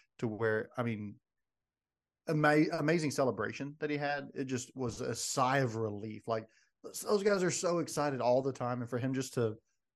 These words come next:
sit there and just, like, soak in the moment, I thought that was pretty unique. But there's,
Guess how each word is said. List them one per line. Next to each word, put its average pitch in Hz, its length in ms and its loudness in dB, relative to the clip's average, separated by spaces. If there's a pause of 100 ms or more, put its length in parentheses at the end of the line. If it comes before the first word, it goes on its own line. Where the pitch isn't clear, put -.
sit 147 300 -2
there 160 120 2
and 175 140 -6
just, 143 160 -6
like, 131 160 -2
soak - 540 0
in 135 160 0
the 123 80 0
moment, 120 420 -4
I 123 60 -2
thought 147 160 2
that 135 100 2
was 123 140 -2
pretty 143 240 -2
unique. 156 520 -6
But 160 180 0 (420)
there's, 160 360 2